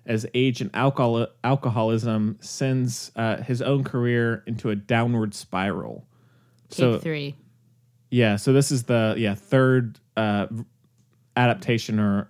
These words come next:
Speaker 1: you know, version of A Star Is Born.
Speaker 2: We had Judy Garland, who I'm not a fan of.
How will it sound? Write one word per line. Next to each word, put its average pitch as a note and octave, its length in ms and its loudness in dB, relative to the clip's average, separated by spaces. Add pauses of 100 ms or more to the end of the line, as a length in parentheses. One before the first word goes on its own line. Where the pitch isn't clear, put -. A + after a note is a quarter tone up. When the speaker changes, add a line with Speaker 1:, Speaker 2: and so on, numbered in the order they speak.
(100)
Speaker 1:
you G#2+ 160 -2
know, G2+ 300 -2
version B2 420 2
of G#2+ 260 0
A A#2+ 60 -6
Star A2 300 0
Is G2+ 100 -2
Born. G#2+ 500 0 (380)
Speaker 2:
We E3+ 100 0
had E3 180 -2
Judy G3+ 360 -2
Garland, A3 540 0 (640)
who E3 160 -4
I'm C#3+ 160 -4
not D3+ 160 -4
a D#3+ 40 -10
fan D3+ 180 -14
of. - 100 -14